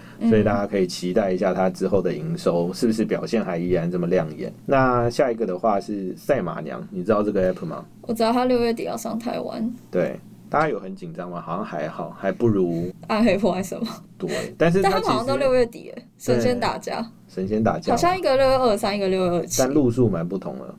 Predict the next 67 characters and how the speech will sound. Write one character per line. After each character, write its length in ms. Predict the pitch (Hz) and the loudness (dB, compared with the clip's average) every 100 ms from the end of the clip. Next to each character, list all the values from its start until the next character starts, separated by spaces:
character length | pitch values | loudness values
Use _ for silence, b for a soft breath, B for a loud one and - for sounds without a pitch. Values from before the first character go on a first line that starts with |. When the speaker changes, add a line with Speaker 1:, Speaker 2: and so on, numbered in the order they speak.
| - | 0
Speaker 2:
但 100 | 175 | 2
我 120 | 127 | 4
为 100 | 180 | 2
什 100 | 180 | 2
么 160 | 98 90 | -4 -2
highlight 260 | 110 117 117 | 2 4 4
它， 140 | 113 | 2
是 120 | 117 | 2
因 60 | 120 | 2
为 80 | 113 | 2
它 160 | 113 | 2
是 440 | 117 123 117 110 101 | 2 4 4 2 0
日 220 | 170 147 | 0 0
本 320 | 110 95 76 65 - - | 2 2 2 -4 -14 -6
榜 200 | 90 87 | -6 -2
单 340 | 104 107 110 123 - - | 0 2 2 -2 -6 -6
top 200 | 139 - | -4 -2
嘛， 240 | 90 87 - | -4 -6 0
一 120 | 123 | 0
直 240 | 110 107 98 | 2 0 0
占 220 | 120 107 | 0 0
据 180 | 107 95 | -2 -4
很 160 | 78 | -4
前 220 | - 73 76 | -6 -6 -2
面， 240 | 87 82 | -2 -2
所 120 | 101 | 0
以 60 | 98 | 2
这 80 | 110 | 2
个 80 | |
也 100 | 92 71 | 2 0
可 120 | 90 | -2
以 80 | 80 | -2
期 180 | - | -6
待 240 | 73 85 71 | -2 0 0
一 80 | - | -2
下。 300 | - - - B B | -4 -4 -8 B B
Speaker 1:
嗯。 260 | 233 202 247 - - | -2 -2 -6 -6 2
Speaker 2:
另 340 | 190 151 147 | 2 2 2
外 320 | 156 143 117 98 87 82 | 4 4 2 0 -2 -4
看 360 | - - 135 117 | -6 -2 0 2
到 240 | 135 120 | 4 4
有 220 | 101 92 | 4 2
几 260 | 101 - 90 | -2 -4 -4
个 120 | 82 82 | -2 -2
比 140 | 82 | 0
较 180 | 107 117 | 2 2
有 240 | 104 67 | 0 -2
趣 340 | 64 - 120 92 | -6 -2 0 0
的， 320 | 87 76 64 | 0 0 0
这 160 | - 170 | 0 2
个 120 | 131 | 2
是 240 | 139 135 | 0 -2
都 140 | 127 135 | 2 2
还 160 | 131 | 2
没 80 | 101 | 0
有 260 | 107 87 - | 2 0 0
发 220 | 120 123 | 0 2
售 220 | 127 110 | 2 2
或 160 | 123 110 | 4 2
者 60 | |
在 160 | 110 101 | 4 0
测 280 | - 123 90 | 2 2 2
试 240 | - 98 | -2 -8
的， 220 | 82 71 - | -6 -6 -4
一 120 | 110 | -2
个 240 | 110 123 | 4 4
是 500 | 110 127 120 113 107 | 2 0 2 4 2